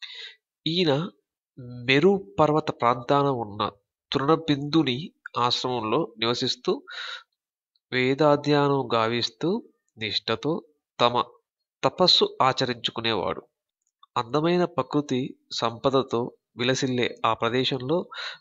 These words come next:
విహారం కోసం దేవకన్యలు, ఋషికన్యలు, రాజర్షి కన్యలు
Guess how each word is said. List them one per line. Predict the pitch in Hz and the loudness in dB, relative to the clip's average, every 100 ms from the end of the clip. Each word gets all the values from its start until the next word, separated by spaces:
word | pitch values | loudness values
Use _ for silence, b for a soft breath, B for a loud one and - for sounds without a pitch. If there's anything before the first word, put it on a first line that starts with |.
| _ | _
విహారం | 110 113 143 165 147 | -6 -2 0 0 0
కోసం | 151 139 135 | 2 2 2
దేవకన్యలు, | 117 113 117 123 127 117 117 117 113 | -2 -2 0 0 -2 -2 0 -2 -2
ఋషికన్యలు, | 110 - 127 127 117 117 113 110 107 B B B _ _ - | 0 0 2 -2 -2 -4 -2 -4 -8 B B B _ _ -6
రాజర్షి | 107 107 135 - 160 165 | -4 0 2 4 4 2
కన్యలు | 156 135 123 120 113 | 0 0 -2 -2 -4